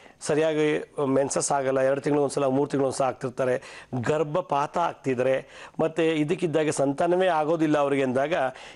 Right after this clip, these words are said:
ಇದ್ರದ್ದು ಬೇರೆ ನೋಡಿ, ಈ ಕಾಂಡ ಇದೆಯಲ್ಲ, ಇದನ್ನು ತೆಗೆದುಬಿಟ್ಟು ಇದು, ಇದಿಷ್ಟು ನೋಡಿ ಈ ಥರ. ಇದನ್ನ ಹೀಗೆ ತೆಗೆದ್ಬಿಟ್ಟು ನೋಡಿ, ಇದು ಗರಿ ಇಲ್ಲ. ಹೀಗೆ ಇದನ್ನ ಸರ್ಕಲ್ ಆಗಿ ಮಾಡಿ ಸೊಂಟಕ್ಕೆ ಕಟ್ಕೊಂಡ್ಬಿಟ್ರೆ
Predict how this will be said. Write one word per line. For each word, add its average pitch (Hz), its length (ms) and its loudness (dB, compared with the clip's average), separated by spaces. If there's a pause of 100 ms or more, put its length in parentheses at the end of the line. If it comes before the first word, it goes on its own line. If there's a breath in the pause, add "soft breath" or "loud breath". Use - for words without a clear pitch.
ಇದ್ರದ್ದು 165 360 2
ಬೇರೆ 160 440 0
ನೋಡಿ, 170 200 0
ಈ 160 280 -6
ಕಾಂಡ 156 360 -2
ಇದೆಯಲ್ಲ, 135 300 2 (480 loud breath)
ಇದನ್ನು 165 260 4
ತೆಗೆದುಬಿಟ್ಟು 170 760 0 (460)
ಇದು, 180 160 0
ಇದಿಷ್ಟು 175 420 0
ನೋಡಿ 185 200 0
ಈ - 180 -2
ಥರ. 113 180 -2 (1700 loud breath)
ಇದನ್ನ 160 280 2
ಹೀಗೆ 151 260 0
ತೆಗೆದ್ಬಿಟ್ಟು 160 440 0
ನೋಡಿ, 196 180 2
ಇದು 185 160 0
ಗರಿ 170 140 2
ಇಲ್ಲ. 135 160 2 (380 loud breath)
ಹೀಗೆ 165 140 0
ಇದನ್ನ 175 240 2 (380 loud breath)
ಸರ್ಕಲ್ 208 380 -2
ಆಗಿ 196 120 0
ಮಾಡಿ 180 200 -2
ಸೊಂಟಕ್ಕೆ 185 360 -2
ಕಟ್ಕೊಂಡ್ಬಿಟ್ರೆ 139 540 0